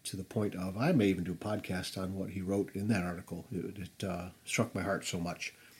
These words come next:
There's gotta be hope, you know. And so this podcast, uh, to start off this week, is we gotta keep our heads up, um, and there's a lot going on,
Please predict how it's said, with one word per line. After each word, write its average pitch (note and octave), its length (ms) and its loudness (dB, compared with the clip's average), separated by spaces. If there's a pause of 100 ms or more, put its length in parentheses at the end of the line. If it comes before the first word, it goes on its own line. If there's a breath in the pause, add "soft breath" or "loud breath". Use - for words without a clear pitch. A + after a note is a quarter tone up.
(380 loud breath)
There's B2+ 160 4
gotta D#3 160 8
be A2 100 6
hope, G2 240 2 (680 soft breath)
you G#2 80 -4
know. F#2+ 140 -4 (100)
And G2 160 0
so A2+ 160 4
this F#2+ 120 0
podcast, C3 680 4
uh, F#2+ 160 0
to - 80 -6
start A2 220 2
off G2+ 80 -2
this - 180 -8
week, A#2+ 280 4 (720)
is A2 120 -2
we A#2 60 0
gotta G2 140 2
keep A#2+ 120 2
our F#2+ 60 0
heads A2 200 6
up, G#2+ 220 2 (600 soft breath)
um, F2+ 420 -8 (320)
and F2+ 260 -4
there's F#2 140 -8
a F#2 60 -6
lot G#2 180 -2
going G2+ 220 0
on, F#2+ 360 -2